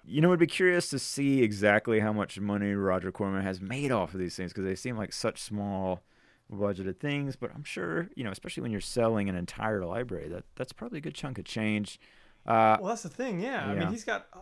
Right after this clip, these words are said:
Speaker 2: like, just, it seems like just hundreds of movies.
Speaker 1: Yeah,
Speaker 2: Like,
Speaker 1: and especially
Speaker 2: if you're
Speaker 1: the,
Speaker 2: only
Speaker 1: the world that
Speaker 2: making,
Speaker 1: we're in right
Speaker 2: yeah.
Speaker 1: now, where the likelihood that they're buying these to not only release on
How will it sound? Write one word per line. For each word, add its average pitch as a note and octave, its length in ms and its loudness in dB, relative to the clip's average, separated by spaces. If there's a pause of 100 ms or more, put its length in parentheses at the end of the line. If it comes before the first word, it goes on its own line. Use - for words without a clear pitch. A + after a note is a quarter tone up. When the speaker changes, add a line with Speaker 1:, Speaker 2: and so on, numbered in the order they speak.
(100)
Speaker 2:
like, - 300 -6
just, - 260 -10
it - 120 -10
seems A3 280 -6
like G#3+ 140 -6
just G3+ 140 -10
hundreds G#3 540 -6
of F3+ 100 -8
movies. B3 460 -8
Speaker 1:
Yeah, - 80 -8
Speaker 2:
Like, - 140 -8
Speaker 1:
and C3+ 240 10
especially C3 580 8
Speaker 2:
if G#2+ 80 6
you're A2+ 100 10
Speaker 1:
the, G#2+ 60 10
Speaker 2:
only G2+ 160 4
Speaker 1:
the G#2 100 6
world G#2+ 260 6
that G2+ 60 4
Speaker 2:
making, F#2 80 0
Speaker 1:
we're G2+ 120 4
in G2 100 2
right F#2+ 180 0
Speaker 2:
yeah. G2 80 -2
Speaker 1:
now, G2 220 0
where E2+ 420 -2 (800)
the F#2+ 220 0
likelihood F#2 680 2
that E2+ 240 0 (120)
they're E2+ 280 -6
buying G2 480 4
these F2 360 -2
to G2 80 -8
not F#2+ 140 -2
only F#2 180 -2
release F2 520 -4 (320)
on D#2+ 320 -6